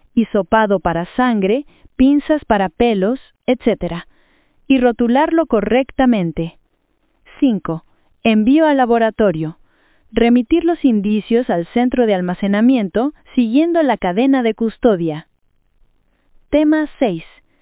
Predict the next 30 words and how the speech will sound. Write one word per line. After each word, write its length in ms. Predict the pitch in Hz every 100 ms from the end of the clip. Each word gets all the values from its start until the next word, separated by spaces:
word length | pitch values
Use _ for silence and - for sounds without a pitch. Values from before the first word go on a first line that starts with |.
| _ -
Reconstrucción 920 | 247 247 277 262 - 254 - 311 330
del 160 | 330 277
accidente 600 | 208 - 208 220 285 277
de 140 | 240
tránsito. 680 | 240 240 190 180 170 160 156 _ _ _ _ _ _
La 160 | 220 233
reconstrucción 840 | 226 214 240 - 247 - 311 349
es 100 | 330
el 120 | 311
proceso 500 | 226 208 - 220 240
final 520 | 220 208 196 208 226
de 100 | 226
la 80 | 208
investigación, 880 | 190 185 - 208 190 190 285 226 165 _ _ _ -
destinado 680 | 208 214 - 214 240 285
a 100 | 302
explicar 580 | 220 - 208 190 - 233
de 100 | 226
manera 420 | 208 180 196 202
objetiva 640 | 180 - 170 - 240 240 208
y 80 | 180
lógica 640 | 196 254 - 247 240 277 - _ -
cómo 360 | 311 320 320
ocurrió 440 | 294 - 202 202 240
el 120 | 214
accidente. 680 | 185 - 208 190 160 160 165 _ _ _ _ _ _ -
Uno, 400 | 269 214 156 - _ _ _ -
recopilación 880 | 240 240 262 269 254 254 - 320
de 60 | 302
información. 760 | 269 240 220 214 - 196 160